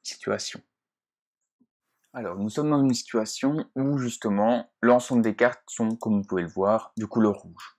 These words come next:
Et donc ça veut dire en fait que, euh, les cartes ne sont pas validées, qu'il n'y a pas de nœud de fin de séquence. Et donc je vais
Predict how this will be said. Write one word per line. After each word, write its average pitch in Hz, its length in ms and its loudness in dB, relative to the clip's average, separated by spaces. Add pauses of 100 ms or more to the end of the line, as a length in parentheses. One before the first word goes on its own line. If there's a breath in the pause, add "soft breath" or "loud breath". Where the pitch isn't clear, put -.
Et 101 60 -8
donc 107 160 -2
ça 107 100 -6
veut 98 100 -4
dire 107 200 2
en 104 80 -6
fait 120 240 -4
que, - 120 -2
euh, - 800 -4
les 98 140 -4
cartes 117 220 4
ne 113 80 0
sont 101 180 -4
pas 104 120 2
validées, 98 440 0
qu'il 117 180 0
n'y 101 80 4
a 95 60 2
pas 123 420 4 (240)
de 104 200 0
nœud 110 200 6
de 113 140 -2
fin 117 240 2
de 120 60 4
séquence. - 600 -8 (1400 loud breath)
Et 127 80 6
donc 139 400 -2 (800)
je 123 180 0
vais 127 420 4